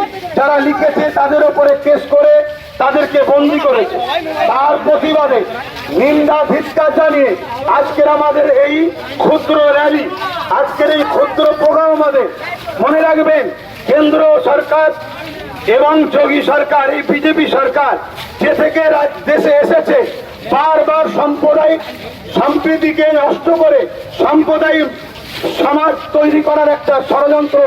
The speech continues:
করছে। বারবার সংবিধান বিরোধী, মানুষের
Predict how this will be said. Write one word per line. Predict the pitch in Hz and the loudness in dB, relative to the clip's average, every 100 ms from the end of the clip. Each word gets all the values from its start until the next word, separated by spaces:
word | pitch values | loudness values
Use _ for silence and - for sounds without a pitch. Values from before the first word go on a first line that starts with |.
| 262 | 2
করছে। | 285 - - 233 - - - - | 0 2 0 0 -2 -10 -10 -4
বারবার | 240 302 302 302 320 320 - - - | -2 0 0 2 0 0 -4 -12 -6
সংবিধান | 320 294 302 302 302 302 | -2 2 4 4 2 2
বিরোধী, | 294 320 320 320 330 - 220 269 - | 2 2 4 2 0 -6 -14 -12 -6
মানুষের | 202 254 311 302 311 311 | -2 0 2 2 2 2